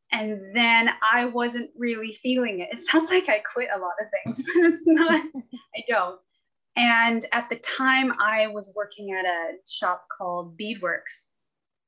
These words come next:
Speaker 1: So those two kind of meshed. I was doing schooling at B C I T, and then I honed my jewelry skills at Beadworks, and I was there for five years. And then
Speaker 2: Mm-hmm.
Speaker 1: that kind of aired that timeline, and there,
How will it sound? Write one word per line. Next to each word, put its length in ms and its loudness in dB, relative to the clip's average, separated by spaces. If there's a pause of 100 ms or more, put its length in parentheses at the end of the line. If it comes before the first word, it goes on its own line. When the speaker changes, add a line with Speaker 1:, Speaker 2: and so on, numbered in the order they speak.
(580)
Speaker 1:
So 340 4
those 380 0
two 200 -2
kind 280 0
of 220 2
meshed. 580 -2
I 100 -4
was 160 -12
doing 220 -10
schooling 460 -12
at 100 -10
B 80 -14
C 180 -10
I 160 -2
T, 520 -10 (140)
and 180 0
then 160 2
I 380 2
honed 380 -6
my 280 0
jewelry 460 -6
skills 720 -2
at 220 -10
Beadworks, 500 0
and 80 4
I 100 6
was 140 -2
there 160 -2
for 200 -18
five 280 0
years. 320 -4 (240)
And 120 2
then 100 4
Speaker 2:
Mm-hmm. 80 4
Speaker 1:
that 280 4 (160)
kind 220 -2
of 100 -4 (480)
aired 400 0
that 220 0
timeline, 580 -4
and 160 -10
there, 480 0